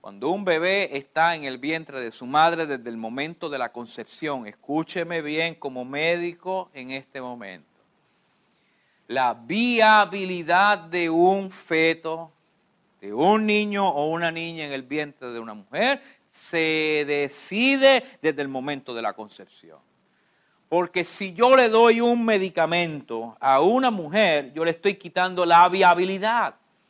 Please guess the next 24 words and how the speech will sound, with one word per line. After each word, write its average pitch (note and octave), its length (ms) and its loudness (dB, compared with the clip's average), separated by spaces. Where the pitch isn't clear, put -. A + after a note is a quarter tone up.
Si F#3+ 240 -6
yo F#3+ 220 0
saco F#3+ 840 4
a E3+ 160 8
ese F#3+ 380 0
organismo, F3 880 0
a D3+ 80 4
esa F3 260 2
vida G3+ 480 2
que D#3+ 120 -6
se E3 100 -8
está D3+ 220 2
desarrollando, F#3+ 760 2
soy F3+ 420 -2
yo F#3 240 8
el A#3+ 120 4
que E3+ 100 -6
le D#3+ 60 0
estoy D3 200 -6
quitando C3+ 440 -4
la C3+ 100 2
viabilidad. D3+ 560 -2
Mientras E3+ 760 0
ese C#4+ 640 2